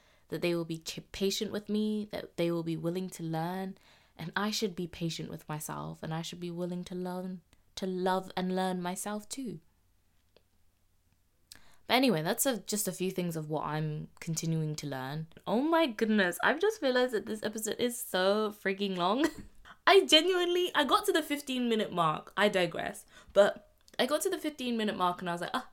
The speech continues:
I'm gonna be done soon. Gosh." I was like, "Actually, I need to talk a little bit more." Um, I genuinely thought this was gonna be, like, half an hour. It is not. But, eh. Comme ci, comme ça.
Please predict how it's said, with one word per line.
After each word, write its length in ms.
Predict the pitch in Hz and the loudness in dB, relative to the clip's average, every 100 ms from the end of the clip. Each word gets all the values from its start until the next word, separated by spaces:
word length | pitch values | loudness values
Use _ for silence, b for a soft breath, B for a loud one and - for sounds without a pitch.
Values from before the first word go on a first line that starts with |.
| - | -8
I'm 100 | 285 | -6
gonna 120 | 285 | -4
be 80 | 220 | -2
done 280 | 190 247 | 0 0
soon. 420 | 311 - 143 147 165 _ | -2 -6 -8 -10 -14 _
Gosh." 400 | - 330 233 - - b b b b | -4 -4 -4 -10 -16 b b b b
I 60 | |
was 80 | 247 | -2
like, 240 | 302 269 - | -2 -2 -2
"Actually, 320 | 247 254 - | -4 -2 2
I 60 | 202 | 2
need 160 | 208 277 | 2 -2
to 60 | 240 | -6
talk 160 | 247 | -2
a 40 | 202 | 0
little 220 | 202 196 | 2 0
bit 140 | 175 | -2
more." 420 | 175 240 202 156 - b b - | -4 -2 0 -2 -8 b b 2
Um, 400 | 196 190 180 - - - | 4 4 2 -6 -16 -4
I 100 | - | -2
genuinely 500 | 233 254 311 311 254 | 0 0 -2 -2 -2
thought 400 | 254 233 226 - | -2 0 -2 -2
this 160 | 214 240 | -4 -4
was 120 | 214 | -4
gonna 140 | 202 | -2
be, 100 | 185 | 0
like, 200 | 175 160 | -2 -4
half 180 | - 175 | -6 -6
an 80 | 165 | -4
hour. 220 | 147 - | -6 -6
It 140 | - 220 | -4 -2
is 100 | 220 | -2
not. 380 | 180 - - - 208 | -4 -10 -12 -16 -4
But, 320 | 185 180 - | -2 -2 -6
eh. 180 | - 320 - - b b b b b b b b | -2 -2 -2 -14 b b b b b b b b
Comme 180 | - 311 | 4 4
ci, 160 | 262 302 | 4 2
comme 220 | 285 240 | 2 2
ça. 320 | - 240 214 | 4 6 6